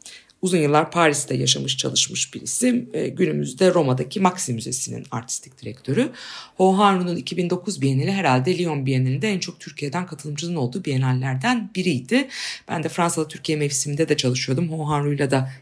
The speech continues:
İstanbul Bienalinde çalışan, e, bir isim olarak oradaki isimlerden de, sanatçılardan da Ali Kazma, Güneş Terkol,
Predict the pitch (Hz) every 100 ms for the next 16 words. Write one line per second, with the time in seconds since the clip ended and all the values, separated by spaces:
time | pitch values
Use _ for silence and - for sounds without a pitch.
0 | - - 170 151 135 131 131 131 131 131
1 | 143 131 - - - - - - 160 139
2 | - 147 139 139 143 - - 190 143 131
3 | 175 - - - 180 180 156 135 143 135
4 | - - - 147 147 143 147 143 127 160
5 | 147 147 156 143 139 131 131 135 156 151
6 | 156 135 139 151 156 - - - - -
7 | - 156 156 - 156 151 160 156 156 156